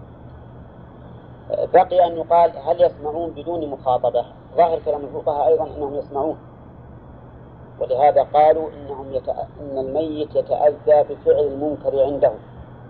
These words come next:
من قول أو فعل. وعلى هذا، <clears throat> على رأي، على رأي الفقهاء، ولا أدري ما مستنده، على رأي الفقهاء يكون يسمعون حتى ما لم يخاطبوا به.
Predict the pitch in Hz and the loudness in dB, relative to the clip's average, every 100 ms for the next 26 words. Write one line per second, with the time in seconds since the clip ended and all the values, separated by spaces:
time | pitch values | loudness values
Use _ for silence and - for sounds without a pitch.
0 | - - - 135 127 147 160 160 151 156 | -20 -20 -18 -12 0 4 4 4 -2 0
1 | 151 127 - - - - - - - - | -2 -4 -12 -20 -20 -20 -20 -20 -20 -20
2 | - - - - - - - - - 127 | -20 -20 -20 -20 -20 -20 -20 -20 -6 0
3 | 139 147 156 160 170 - - - - - | 4 4 6 6 4 0 -18 -20 -20 -20
4 | - - - - - 175 190 147 147 156 | -20 -4 -2 0 0 2 2 0 -8 -2
5 | 170 196 165 127 147 139 165 175 151 135 | 0 0 -2 -6 -10 0 2 2 -2 -6
6 | 127 123 - 120 117 120 135 - - - | -14 -16 -18 -14 -12 -12 -14 -16 -20 -20
7 | - - - - - - 139 143 165 165 | -20 -20 -20 -20 -20 -12 -2 4 4 4
8 | 139 160 - 160 185 - - - - - | 0 -2 0 0 0 -2 -10 -20 -20 -20
9 | - - - 123 156 156 143 - 131 160 | -20 -20 -6 -4 -4 -2 -2 -2 -6 -6
10 | - 160 - 151 143 135 131 120 131 120 | -4 -6 0 0 2 0 -2 -2 0 2
11 | 120 120 - | 0 -2 -14